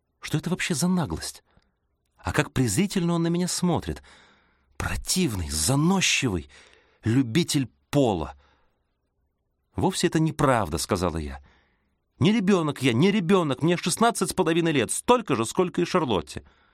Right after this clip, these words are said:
В моём возрасте Мария Антуанетта, например, давно уже была замужней женщиной".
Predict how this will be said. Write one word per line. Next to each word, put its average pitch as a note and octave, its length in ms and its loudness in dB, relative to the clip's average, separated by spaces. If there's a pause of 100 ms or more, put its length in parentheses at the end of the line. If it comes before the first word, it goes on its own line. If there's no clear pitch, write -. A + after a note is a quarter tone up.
(180)
В - 40 -4
моём F3+ 280 2
возрасте D3+ 420 0
Мария D#3 260 2
Антуанетта, E3+ 560 2
например, B2 420 2
давно F3 320 2
уже D#3+ 140 2
была E3 180 2
замужней E3 480 0
женщиной". D#2 540 -4